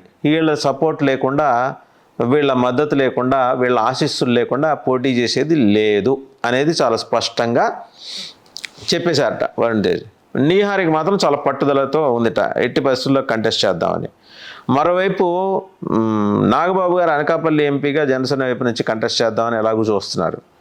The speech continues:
So, ఆ ప్రచారానికి కూడా మరి వరుణ్ తేజ్ రావాల్సి ఉంటుంది. సరే, ఎలాగూ చిన్నాన్న పవన్ కళ్యాణ్ వస్తారు,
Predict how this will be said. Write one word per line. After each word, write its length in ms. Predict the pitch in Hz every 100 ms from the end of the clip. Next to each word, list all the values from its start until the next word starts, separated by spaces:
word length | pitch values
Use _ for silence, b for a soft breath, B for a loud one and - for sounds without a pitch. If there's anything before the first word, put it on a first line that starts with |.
| B B B B B -
So, 100 | 143
ఆ 120 | 123
ప్రచారానికి 640 | 127 120 160 156 156 151
కూడా 600 | 135 156 165 143 147 151 - _
మరి 640 | 123 120 113 110 101 101 110
వరుణ్ 480 | 127 113 104 120 143
తేజ్ 200 | 143 127
రావాల్సి 400 | 120 117 120 113
ఉంటుంది. 360 | 113 110 110 135 - b b b b
సరే, 240 | - 147 143
ఎలాగూ 280 | 143 143
చిన్నాన్న 360 | 131 120 123 127
పవన్ 560 | 113 - _ 110 113 117
కళ్యాణ్ 280 | 117 113
వస్తారు, 420 | 107 - 110 110